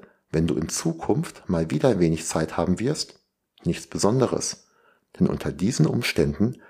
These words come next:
hast du ja bereits gearbeitet. Du weißt, wie das geht. Falls du jetzt sagst, „Bei mir klappt das so nicht.“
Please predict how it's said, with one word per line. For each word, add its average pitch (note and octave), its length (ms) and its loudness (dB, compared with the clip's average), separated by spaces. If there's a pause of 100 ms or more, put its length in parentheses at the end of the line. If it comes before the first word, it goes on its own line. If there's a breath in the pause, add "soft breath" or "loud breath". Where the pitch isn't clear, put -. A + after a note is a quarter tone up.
(120 loud breath)
hast - 320 -6
du D#2+ 40 -2
ja D2 140 -4
bereits D#2+ 440 0
gearbeitet. - 720 0 (380)
Du - 160 2
weißt, - 260 -2
wie F#3 60 4
das - 220 0
geht. - 260 -2 (1800 loud breath)
Falls - 280 0
du A#2+ 60 4
jetzt G#2+ 140 6
sagst, - 420 0
„Bei F2+ 80 4
mir G2 160 2
klappt - 280 0
das F#2 160 0
so - 120 -4
nicht.“ - 300 -10